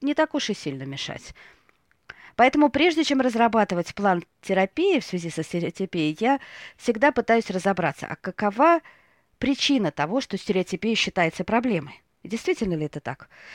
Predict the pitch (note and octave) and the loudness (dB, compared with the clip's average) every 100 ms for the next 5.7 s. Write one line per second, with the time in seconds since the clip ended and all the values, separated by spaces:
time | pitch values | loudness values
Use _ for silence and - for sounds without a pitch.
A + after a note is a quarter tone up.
0 | - - E4+ C#4+ D#4 B3+ A#3+ - G#3+ G3+ | -14 0 2 2 0 0 0 0 0 0
1 | - G#3 F3 D3+ - B3 A3 G3 F3+ E3 | 0 -2 -2 -4 -4 -6 0 2 2 0
2 | E3+ F#3 E3+ F#3+ F#3 G#3+ A#3 D#4 D4+ G#3+ | -2 -2 -2 -2 0 0 2 2 2 0
3 | F3 F3 D#3+ D#3 E3 E3 F3+ - G3 G3+ | 0 0 0 -2 -4 -6 -10 -4 -2 2
4 | C4+ D#4+ A3+ G#3 F#3+ - F3+ - G3 F#3+ | 2 2 2 2 -2 0 0 0 -2 0
5 | E3+ E3+ F3 F#3 E3 - | 0 0 -2 0 -2 -4